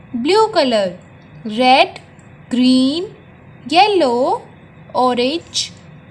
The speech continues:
blue। Alphabets A, B, C, D। A for apple, B for bee, C for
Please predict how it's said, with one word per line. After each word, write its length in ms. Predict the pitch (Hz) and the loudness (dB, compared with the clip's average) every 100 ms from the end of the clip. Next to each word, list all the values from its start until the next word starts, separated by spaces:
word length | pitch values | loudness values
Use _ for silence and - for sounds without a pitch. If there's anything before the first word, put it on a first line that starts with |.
| - | -16
blue। 460 | 294 349 440 247 196 - - - - - - - | -2 0 2 -2 -8 -20 -20 -20 -20 -20 -6 0
Alphabets 920 | 254 262 294 302 381 320 - - - - | 0 0 -2 2 4 4 0 -6 -12 -8
A, 380 | 247 262 311 440 - - - - - - 214 | -4 -2 -2 -4 -6 -18 -20 -20 -20 -12 -2
B, 480 | 262 269 285 359 - - - - | 0 2 0 -4 -6 -14 -20 -18
C, 640 | - - 269 254 285 370 - - - 269 | -12 -6 -2 -2 -2 -4 -6 -16 -18 -8
D। 380 | 339 370 277 190 - - - - - - - - | -2 0 0 -6 -16 -20 -20 -20 -20 -20 -20 -10
A 220 | 262 302 | -6 -4
for 420 | 330 - 339 427 - - | -6 -4 -2 -2 -4 0
apple, 640 | 381 403 - 302 202 185 - - - - - | 0 0 -4 -4 -4 -8 -14 -20 -20 -20 -10
B 260 | 240 262 330 | -6 -4 -6
for 480 | - 330 349 427 - - 240 | -8 -4 -2 -2 -4 -10 -8
bee, 560 | 220 320 311 226 185 - - - - - - - - - - | 0 0 0 -4 -10 -16 -20 -20 -20 -20 -20 -20 -20 -20 -20
C 320 | - 294 311 | -8 -6 -4
for 460 | 339 349 349 403 | -6 -4 -2 -2